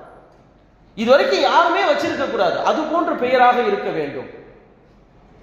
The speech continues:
பெருமானா ஸல்லல்லாஹு அலைஹி வஸல்லம் நபிமார்களுடைய பேர்ல வைக்க சொல்றாங்க, அல்லாஹ்வுக்கு பிடித்தமான பெயர்களை வைக்க சொல்றாங்க. இன்னைக்கு நம்ம என்ன செய்யறோம்? யாரும் வைக்காத பெயர், உலகத்தில் யாரும் வைக்காத பெயர் என்ன பெயர் இருக்க முடியும்? ஷைத்தான் வேணா வச்சுக்கலாம்,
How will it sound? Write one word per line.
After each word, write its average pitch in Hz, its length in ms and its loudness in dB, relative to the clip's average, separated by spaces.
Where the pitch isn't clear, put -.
பெருமானா 226 360 4
ஸல்லல்லாஹு 233 400 0
அலைஹி 220 160 0
வஸல்லம் 226 340 -4
நபிமார்களுடைய 226 580 2
பேர்ல 214 320 -4
வைக்க 190 220 -6
சொல்றாங்க, 151 540 -2
அல்லாஹ்வுக்கு 262 500 0
பிடித்தமான 294 540 0
பெயர்களை 233 380 0
வைக்க 202 320 -6
சொல்றாங்க. 156 560 -2
இன்னைக்கு 233 260 -4
நம்ம 220 160 -4
என்ன 233 160 -4
செய்யறோம்? 247 380 -2
யாரும் 349 600 2
வைக்காத 294 540 0
பெயர், 208 240 -4
உலகத்தில் 339 580 0
யாரும் 302 360 0
வைக்காத 285 440 0
பெயர் 262 280 -2
என்ன 262 160 -2
பெயர் 254 240 -4
இருக்க 240 260 -6
முடியும்? 202 300 -6
ஷைத்தான் 262 640 -2
வேணா 214 240 -4
வச்சுக்கலாம், - 500 -10